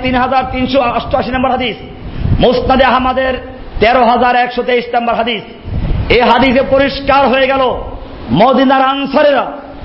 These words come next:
কিভাবে মুহাজির ভাইদেরকে স্থান দিল,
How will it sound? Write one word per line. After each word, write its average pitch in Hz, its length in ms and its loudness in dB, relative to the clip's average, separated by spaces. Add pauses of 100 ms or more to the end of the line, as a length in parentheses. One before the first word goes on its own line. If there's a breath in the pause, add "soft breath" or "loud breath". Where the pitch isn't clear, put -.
(240)
কিভাবে 277 600 4 (800)
মুহাজির 269 540 4
ভাইদেরকে 254 680 2 (400)
স্থান 269 540 2
দিল, 269 200 2